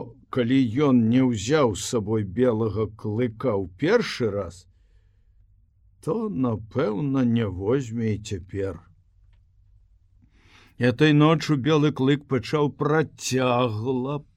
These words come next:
па-воўчаму выць. Ён выў, узняўшы морду да абыякавых зорак,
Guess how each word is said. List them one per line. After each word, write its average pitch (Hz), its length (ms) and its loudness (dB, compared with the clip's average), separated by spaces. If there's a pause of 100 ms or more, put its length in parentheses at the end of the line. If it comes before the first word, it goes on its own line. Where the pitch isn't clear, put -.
па-воўчаму 147 1600 2 (260)
выць. - 560 -2 (1040)
Ён 180 400 2 (240)
выў, 175 400 6 (140)
узняўшы 156 840 0
морду 139 680 2
да 131 260 0 (240)
абыякавых 120 1000 0
зорак, 127 640 -2